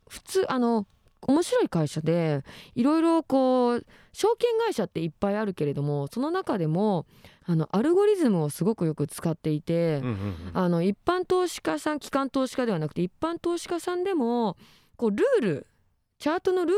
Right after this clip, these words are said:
Speaker 1: ールみたいなのを当てはめて使えるっていうことで、まあ、なんかこう、売るタイミングと買うタイミングが分かりやすいというサイトをしている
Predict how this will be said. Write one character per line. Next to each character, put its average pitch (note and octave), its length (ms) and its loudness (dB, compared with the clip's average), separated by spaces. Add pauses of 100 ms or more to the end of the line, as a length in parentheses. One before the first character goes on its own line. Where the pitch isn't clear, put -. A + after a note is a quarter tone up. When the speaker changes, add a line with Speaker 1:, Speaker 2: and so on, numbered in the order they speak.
Speaker 1:
ー - 20 2
ル A3 120 2
み F3 140 0
た D#3+ 160 -2
い D#3 60 -4
な D3 100 -4
の F3 500 -4
を D3 120 -10 (340)
当 G3+ 80 -4
て C4+ 140 -4
は D4 100 -4
め B3 140 0
て D3+ 140 -6
使 - 300 -8
え D#3+ 60 -2
る E3+ 100 -4
っ F3+ 40 -6
て - 180 -10
い C#3+ 80 -2
う C#3+ 60 -6
こ C#3+ 140 -6
と D3 100 -4
で、 D3+ 320 0 (420)
ま A#3+ 80 0
あ、 - 20 4
な G3+ 120 2
ん - 20 -2
か D3+ 140 -2
こ - 440 -6
う、 - 400 -8
売 A#3+ 40 4
る C4+ 100 4
タ C#4+ 200 0
イ C#4+ 40 2
ミ C#4+ 140 4
ン C#4 60 4
グ C4+ 80 2
と E4+ 300 0
買 F#3+ 160 2
う F#3+ 60 0
タ F#3+ 160 0
イ F#3+ 40 0
ミ F#3 120 2
ン F#3 40 2
グ F3 80 2
が E3+ 240 -2 (220)
分 - 120 -4
か G#3+ 160 -2
り A#3 80 0
や A3+ 140 0
す C4 140 -4
い A3+ 120 0
と E3 180 -2
い A3 100 -2 (340)
う - 40 -4
サ - 220 -4
イ F3 40 -4
ト F3+ 120 -2
を E3+ 80 -2
し - 100 -10
て - 120 -6
い F#3 120 0
る D#4 180 -2